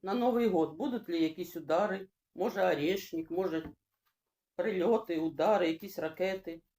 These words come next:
Кстати, ракети дня чотири вже тишина по ракетам. Щас ми до цього дійдемо. Щас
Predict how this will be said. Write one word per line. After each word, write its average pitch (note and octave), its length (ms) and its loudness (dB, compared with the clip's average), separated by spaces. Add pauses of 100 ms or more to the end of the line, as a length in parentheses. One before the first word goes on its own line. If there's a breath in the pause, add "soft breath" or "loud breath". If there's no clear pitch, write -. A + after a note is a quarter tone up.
(180)
Кстати, E3 640 -4 (340)
ракети G#3 760 0 (840)
дня E3 400 -4
чотири D#3+ 480 -6
вже C#3+ 160 -8
тишина A#3 560 -6 (560)
по D3+ 120 -2
ракетам. C#3 500 -4 (2250)
Щас D#3 220 -10
ми D3+ 80 -6
до D3+ 100 -8
цього D3 280 -6
дійдемо. C3+ 460 -8 (3250)
Щас - 120 -20